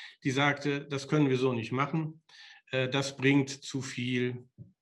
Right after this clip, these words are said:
Irrationalität, zu viel Romantik, zu viel ich weiß nicht was hinein.“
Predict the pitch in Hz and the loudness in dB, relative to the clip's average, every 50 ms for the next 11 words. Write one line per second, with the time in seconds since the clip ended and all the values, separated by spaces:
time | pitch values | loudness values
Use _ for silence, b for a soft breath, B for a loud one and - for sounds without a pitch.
0 | _ _ _ _ - 156 151 143 135 131 131 - - 135 123 120 113 113 117 113 | _ _ _ _ 0 0 2 2 2 0 -2 -2 -4 -4 -4 -4 -4 -4 -6 -6
1 | - - 117 110 110 110 - - 139 131 - 151 131 127 123 131 127 123 123 123 | -4 -4 -4 -4 -6 -8 -10 -10 -8 -4 -2 0 0 0 0 2 2 2 2 2
2 | 127 123 120 - 120 110 110 107 - - - - _ - - - 143 131 - - | 0 -2 -4 -4 -4 -4 -4 -6 -8 -12 -18 -18 _ -18 -12 -10 -10 -10 -8 -6
3 | - 127 123 120 117 113 120 - _ _ _ _ _ _ _ _ _ _ _ _ | -6 -4 -4 -4 -6 -6 -10 -14 _ _ _ _ _ _ _ _ _ _ _ _
4 | _ _ _ _ _ _ _ _ - 147 - - 131 120 120 117 117 - 120 107 | _ _ _ _ _ _ _ _ -8 -6 -6 -2 0 0 0 0 -2 -4 -6 -6
5 | - - 107 - - - - 120 117 110 107 120 143 185 208 208 B | -4 -4 -4 -4 -4 -4 -4 -2 0 0 2 2 2 0 -2 -4 B